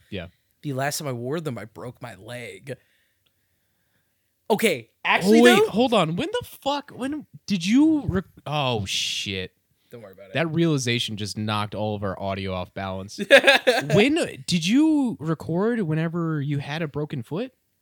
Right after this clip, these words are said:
Speaker 2: Yeah.
Speaker 1: Okay, I trust you to be my calendar right now.
Speaker 2: Yeah.
Speaker 1: So the last time we recorded, I'm, like, trying to figure out the events that happened after that, 'cause so much has happened.
Speaker 2: Yeah.
Speaker 1: I,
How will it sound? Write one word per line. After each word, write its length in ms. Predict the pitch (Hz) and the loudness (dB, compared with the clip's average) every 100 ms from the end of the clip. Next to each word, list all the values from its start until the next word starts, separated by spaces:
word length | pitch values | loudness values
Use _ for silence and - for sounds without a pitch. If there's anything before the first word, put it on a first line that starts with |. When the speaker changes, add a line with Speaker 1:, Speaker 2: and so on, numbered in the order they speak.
| _ _ - | _ _ -20
Speaker 2:
Yeah. 240 | 127 - _ - | -20 -20 _ -8
Speaker 1:
Okay, 260 | - 95 - | -6 -6 -6
I 120 | 131 | -6
trust 320 | - 185 - | -2 -2 -2
you 80 | 170 | -4
to 80 | 131 | -2
be 120 | 123 | -2
my 140 | 117 | -2
calendar 420 | 104 117 104 92 | -4 -6 -6 -8
right 200 | 85 90 | -10 -12
now. 240 | 95 95 87 _ - | -12 -12 -14 _ -14
Speaker 2:
Yeah. 120 | 135 | -2
Speaker 1:
So 280 | 170 156 - | 0 0 -2
the 120 | 147 | -4
last 340 | 143 151 190 | 0 -2 -2
time 220 | - 175 156 | -4 -4 -2
we 60 | |
recorded, 500 | 147 127 - 147 123 - | -2 -2 -2 -4 -4 -6
I'm, 120 | 156 | -6
like, 140 | 170 160 | -6 -6
trying 240 | - 170 | -6 -4
to 60 | 170 | -4
figure 240 | 165 151 | -6 -4
out 160 | 131 117 | -4 -4
the 100 | 120 | -6
events 520 | 104 98 117 110 - | -6 -6 -6 -8 -10
that 140 | 104 | -10
happened 380 | - 107 101 92 | -8 -8 -8 -10
after 220 | 82 - | -14 -14
that, 160 | 87 85 | -16 -12
'cause 140 | 143 | -6
so 340 | - - 156 170 | -4 0 2 2
much 220 | 143 - | 0 -4
has 140 | 117 | -8
happened. 400 | 117 95 78 65 _ _ _ | -8 -8 -10 -20 _ _ _
Speaker 2:
Yeah. 60 | - | -4
Speaker 1:
I, 360 | 131 190 190 | -2 0 -2